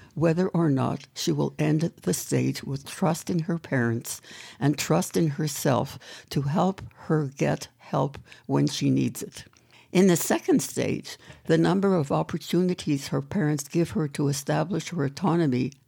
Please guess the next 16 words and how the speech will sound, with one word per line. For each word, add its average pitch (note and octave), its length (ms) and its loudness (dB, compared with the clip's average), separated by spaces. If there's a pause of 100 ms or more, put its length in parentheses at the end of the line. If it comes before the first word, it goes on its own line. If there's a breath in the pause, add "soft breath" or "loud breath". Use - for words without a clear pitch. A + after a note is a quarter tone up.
and C#3+ 200 -2
make C#3 260 2
decisions, D3+ 680 -2 (400 loud breath)
and D3+ 200 0
how F3 320 0
her D#3+ 180 -2
parents D#3 460 -2
respond D3 540 -2
to C#3+ 120 -2
her D3 160 -4
trying G3 600 0
to C3+ 280 -2
act C3+ 280 -2
autonomously C3 840 -2 (360 loud breath)
will D3 160 0
determine D#3+ 600 0